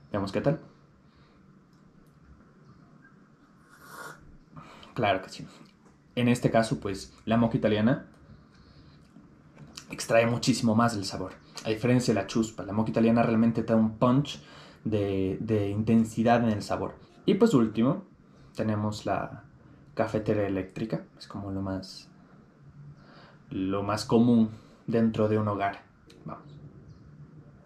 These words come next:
Se siente similar al de la chuspa, un poco más simple, un poco más lavado. Podría ser, por el método de filtración que es mucho más rápido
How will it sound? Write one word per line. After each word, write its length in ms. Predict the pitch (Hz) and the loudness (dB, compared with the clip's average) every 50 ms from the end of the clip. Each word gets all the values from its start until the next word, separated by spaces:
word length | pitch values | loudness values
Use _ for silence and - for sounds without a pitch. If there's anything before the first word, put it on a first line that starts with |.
| - - - - - - - - - - - - - - - - - - - - - - - - - - - - - - - - - - - - - - _ - | -20 -20 -20 -20 -20 -20 -20 -20 -20 -20 -20 -20 -20 -20 -20 -20 -20 -20 -20 -18 -18 -20 -20 -20 -20 -20 -20 -20 -20 -18 -14 -14 -12 -12 -12 -14 -16 -18 _ -16
Se 680 | - - - - - - - - - - - 139 131 | -12 -10 -8 -8 -8 -8 -10 -10 -6 0 2 2 2
siente 420 | - - 156 165 180 190 196 214 | 2 4 4 4 4 4 4 2
similar 640 | 208 - 123 117 113 110 110 117 123 143 180 - - - - - - - - - | 2 2 2 2 4 4 4 6 4 4 2 0 -4 -14 -20 -20 -20 -20 -14 -6
al 200 | - 117 117 107 | 0 0 2 2
de 100 | 110 107 | 2 2
la 120 | 101 95 - | 0 -2 -2
chuspa, 640 | - - 131 131 - - - 131 143 220 - - - - - - - - - - - - - - - - | 0 0 0 0 0 -2 0 0 0 0 -2 -12 -20 -20 -20 -20 -20 -20 -20 -20 -20 -20 -20 -18 -8 -4
un 100 | 131 131 | -2 0
poco 220 | - 143 139 143 | 0 0 2 2
más 200 | 127 113 107 - | 2 0 0 -2
simple, 560 | - - - 123 120 120 113 110 113 110 104 - - - | -6 -6 -2 0 0 0 0 -2 -2 -4 -4 -6 -10 -10
un 100 | 127 117 | -10 -6
poco 180 | - 120 - 120 | -6 -2 -2 0
más 180 | 123 120 - | 0 0 0
lavado. 440 | 113 107 107 113 110 110 110 110 - - - _ _ - _ - - - - - - - - - - - | 0 0 2 2 2 0 0 -4 -10 -16 -20 _ _ -20 _ -20 -20 -20 -20 -20 -20 -20 -20 -20 -6 2
Podría 320 | - 117 117 110 107 104 | 4 4 6 6 4 2
ser, 300 | - - 110 104 101 - - - | 2 2 0 -2 -2 -4 -4 0
por 120 | 120 113 | 2 2
el 100 | 110 107 | 2 4
método 280 | 117 120 117 - 123 117 | 2 2 2 4 4 2
de 60 | 110 | 2
filtración 420 | 110 113 110 - 104 107 117 113 | 2 0 -2 0 0 -2 -2 -2
que 80 | 110 107 | -2 -2
es 140 | 104 107 120 | -4 -2 0
mucho 400 | 127 131 139 147 147 143 - 113 | 4 6 8 8 8 6 2 -2
más 160 | 104 98 - | -4 -2 -2
rápido 400 | 101 104 104 104 98 98 101 | -2 -4 -4 -4 -6 -8 -8